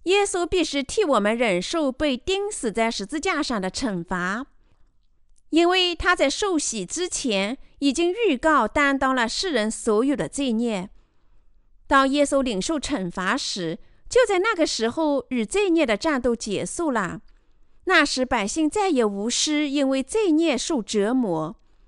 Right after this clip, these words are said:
只有那时，人类才能从罪孽中得赦，从罪孽的奴役中得释。发生这件事情时，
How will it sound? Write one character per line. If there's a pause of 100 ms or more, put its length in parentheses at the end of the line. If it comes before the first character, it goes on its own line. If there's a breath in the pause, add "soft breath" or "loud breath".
(600)
只
有
那
时， (180)
人
类
才
能
从
罪
孽
中
得
赦， (720)
从
罪
孽
的
奴
役
中
得
释。 (1040)
发
生
这
件
事
情
时，